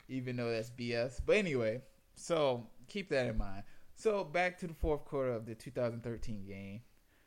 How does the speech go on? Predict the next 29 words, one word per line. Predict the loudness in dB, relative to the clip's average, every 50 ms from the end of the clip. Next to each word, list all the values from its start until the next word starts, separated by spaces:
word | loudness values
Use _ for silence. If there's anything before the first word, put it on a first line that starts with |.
| _ _ _ _ _ _ -6
Jameis | -6 -4 -4 -4 -6 -8 -6
Winston | -6 -6 -6 -4 -4 -4 -6 -6 -6 -4
throws | 0 2 4 6 6 4 4 0 -4 -6
a | -6 -6 -6 -8 -12 -6 -2
bomb. | 2 4 4 6 6 6 6 4 4 2 0 -6 -10 -14 -16 -20 -20 -20 _ -20 -20 -20 -20 -20 -20 _ -20 -20 -20 -14 -6
I | -2 -2
don't | 0 0 -2
remember. | -2 -4 -4 -4 -2
It | -4 -4 -6 -8 -10 -8
might | -6 -4 -4
have | -4 -4
been, | -4 -4
like, | -6 -6 -8 -8 -4
thirty, | -2 -2 0 0 -2 -2 -2 -4 -4 -4 -4 -4 -6 -6 -6
thirty, | -6 -6 -6 -4 -6
forty | -6 -6 -6 -4 -4 -2
yard | -2 -2 -2 -2 -4 -4 -6 -8 -10 -16 -20 -20 -20 -20 -20 _ _ -14 -8
tou-, | -4 -4 -4 -2 -2
uh, | -2 -2
not | -2 -2 -4 -4 -4
touchdown, | -6 -6 -4 -4 -6 -4 -4
but | -6 -8 -10 -10
pass | -8 -2 0 0 0 0 0 -4 -6 -8 -12 -20 -20 -16 -8 -4 -4 -4 -4 -4 -6
to | -8
Kelvin | -8 -6 -4 -2 -2 -2 -2 -4 -4
Benjamin | -2 -2 -2 -2 -4 -6 -10 -10 -12 -12 -14 -18 _ _ _ -6
as | -4 -2 -2 -2 -4
he | -4 -6 -6
runs | -4 -4 -2 -2 -2 -2 -4